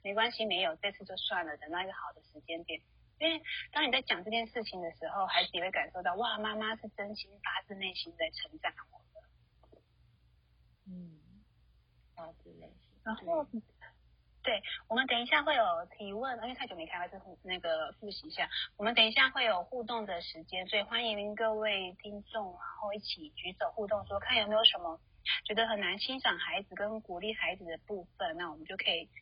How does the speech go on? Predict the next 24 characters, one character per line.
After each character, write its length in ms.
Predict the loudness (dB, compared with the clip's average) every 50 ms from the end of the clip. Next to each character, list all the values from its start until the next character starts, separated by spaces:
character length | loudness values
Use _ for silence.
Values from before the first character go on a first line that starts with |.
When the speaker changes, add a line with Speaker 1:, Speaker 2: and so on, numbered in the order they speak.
| -10 _
Speaker 1:
一 80 | -2 0
起 120 | 0 0
讨 180 | 0 -2 -2 0
论， 240 | 2 2 2 2 2
或 140 | -2 -2 -2
者 100 | -2 -4
一 80 | -2
起 320 | -2 -4 -4 -4 -6 -6 -6
想 160 | -6 -4 -2
想 160 | -2 -2 -2
看 200 | 2 0 0 2
可 120 | 2 -2 -2
以 120 | -2 -4
怎 140 | -4 -6 -4
么 100 | -4 0
样 260 | 0 0 0 0 -4 -10 _ _ -20 _ _ _ _ _ -20 _ _ _ _
来 300 | 0 0 2 2 0 0
欣 240 | 0 0 0 4 4
赏 140 | 2 2
孩 160 | 4 0 -2 -2
子 100 | -2 -4
的 140 | -4 -4
正 260 | -2 0 0 0 0 -4
向。 320 | -4 -2 -2 -2 -4 -8